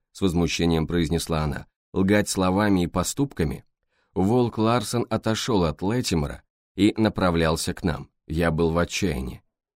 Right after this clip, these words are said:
«Умоляю вас, поймите меня», торопливо проговорил я, понизив голос. «Весь ваш жизненный опыт здесь ничего не стоит. Вы должны всё начинать с изного.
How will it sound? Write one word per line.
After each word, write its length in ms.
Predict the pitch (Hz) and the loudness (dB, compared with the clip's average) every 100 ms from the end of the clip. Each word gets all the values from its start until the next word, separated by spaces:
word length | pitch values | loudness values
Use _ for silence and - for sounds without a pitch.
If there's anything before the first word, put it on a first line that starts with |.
| _ _ _ | _ _ _
«Умоляю 520 | 110 117 117 120 95 | 2 2 2 2 2
вас, 200 | 82 80 | 2 -2
поймите 500 | - 101 110 117 - | 0 2 4 2 0
меня», 260 | 76 69 62 _ _ 98 | -4 -4 -8 _ _ -2
торопливо 460 | 90 80 95 95 | -2 0 0 0
проговорил 580 | 76 85 80 82 80 76 | -2 -2 0 0 0 0
я, 300 | 73 80 92 _ - | 0 -2 -4 _ -4
понизив 420 | 101 85 78 85 | 0 0 0 -2
голос. 460 | 90 76 - - _ _ _ _ _ | -2 -2 -6 -18 _ _ _ _ _
«Весь 380 | 95 117 117 - | 0 2 2 2
ваш 220 | 107 92 | 0 0
жизненный 500 | 92 110 92 95 95 | 2 2 4 2 2
опыт 320 | 117 113 95 80 | 0 0 0 -2
здесь 400 | 78 110 98 87 | -2 0 0 -2
ничего 400 | 80 - 92 92 | -2 0 2 2
не 100 | 87 | 0
стоит. 420 | - 98 - - _ _ _ - | 0 -2 -2 -12 _ _ _ 2
Вы 140 | 110 | 4
должны 420 | 107 104 92 101 | 6 4 4 4
всё 300 | 90 - 123 | 4 0 2
начинать 500 | 98 85 - 98 98 | 4 2 2 2 0
с 120 | - | -2
изного. 420 | 127 95 73 64 | 0 0 0 -6